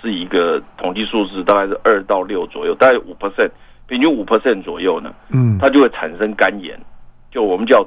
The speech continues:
Speaker 1: 脂肪性的、脂肪肝的肝炎。
Speaker 2: 嗯。
Speaker 1: 那你也知道说，它如果产生肝炎，你就知道不对了啊，因为，因为你像那个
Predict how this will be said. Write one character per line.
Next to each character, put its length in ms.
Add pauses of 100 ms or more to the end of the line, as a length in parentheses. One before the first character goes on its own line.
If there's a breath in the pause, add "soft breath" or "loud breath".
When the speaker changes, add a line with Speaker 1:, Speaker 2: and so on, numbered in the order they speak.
Speaker 1:
脂 80
肪 260
性 320
的、 140 (180)
脂 60
肪 220
肝 220
的 100
肝 180 (100)
炎。 140 (180)
Speaker 2:
嗯。 320 (580 soft breath)
Speaker 1:
那 100
你 120
也 120
知 140
道 200
说， 140
它 160
如 120
果 140
产 200
生 180
肝 220
炎， 200
你 60
就 120
知 140
道 120
不 200
对 220
了 120 (600)
啊， 240
因 120
为， 260
因 160
为 100
你 120
像 200
那 80
个 100